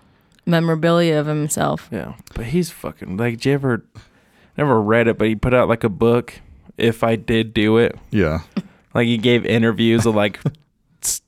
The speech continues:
Speaker 2: talking about the crime in detail and what he did, but he just, like, at the beginning of the interview, "This is just a story if I did do it."
Speaker 3: Yeah.
Speaker 1: So this, this might be a stupid question, but so say you're, you get served not guilty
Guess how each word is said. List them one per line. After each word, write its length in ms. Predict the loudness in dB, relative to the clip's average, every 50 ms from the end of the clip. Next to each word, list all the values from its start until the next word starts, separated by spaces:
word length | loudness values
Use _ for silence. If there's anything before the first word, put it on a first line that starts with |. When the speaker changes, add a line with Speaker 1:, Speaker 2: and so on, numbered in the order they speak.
| _ -4
Speaker 2:
talking 280 | 0 2 2 4 4 2
about 140 | 2 0
the 60 | 0 -2
crime 360 | -2 0 0 0 0 0 2
in 240 | 2 2 2 2 2
detail 520 | 2 2 0 0 2 2 2 2 2 2
and 360 | 0 0 -2 -4 -4 -4 -2
what 300 | 0 2 4 4 2 2
he 180 | 2 2 2 2
did, 400 | 2 2 2 4 2 2 0 0
but 140 | 0 0 0
he 60 | 0
just, 300 | 0 -2 -2 -2 -2 -2
like, 300 | -2 -2 -2 -2 -2 -2
at 140 | -4 -2 -2
the 60 | -4
beginning 360 | -4 -2 -2 0 0 0 0
of 60 | 0
the 40 | 0
interview, 340 | 0 0 0 0 0 -2 -2 0
"This 260 | 0 0 0 0 -2
is 120 | -4 -2
just 360 | 2 2 2 2 0 -2 -6
a 100 | -6 -4
story 680 | -4 -4 -6 -4 0 2 2 4 4 2 2 2 2 0
if 200 | 0 0 0 -2
I 100 | -2 0
did 320 | 0 -2 -2 -2 -2 -2
do 220 | -2 0 0 0
it." 160 | -2 -4 -8 -10 -10 -4
Speaker 3:
Yeah. 240 | -2 -2 -2 -2 -4 -8 -14 -16 -6
Speaker 1:
So 180 | -2 0 2
this, 300 | 2 2 2 0 0 -4 -2 0
this 200 | 2 2 2 4
might 220 | 4 2 4 4
be 140 | 4 4 4
a 80 | 4
stupid 580 | 2 0 0 0 2 0 0 2 0 -2 -2 -2
question, 560 | -2 0 0 -2 -2 -4 -4 -4 -4 -4 -6 -8 -12 -16 -6 0
but 280 | 2 2 2 2 -2 -6 -14 _ _ -20 _ _ _ _ _ -20 -20 -20 -20 -20 -20 _ _ _ _ _ _ _ _
so 200 | 0 2 2 2
say 540 | 4 4 6 6 6 6 6 6 4 4 2
you're, 380 | 2 2 4 4 4 4 2 0 -4 _
you 260 | -6 -2 0 0 2 2
get 380 | 2 4 4 4 2 0 -4 _ -18 -10
served 460 | -6 -2 0 4 4 4 4 4 4 2
not 320 | 4 4 4 2 0 0
guilty 580 | 0 2 2 2 0 -2 -2 -2 -2 -2 -4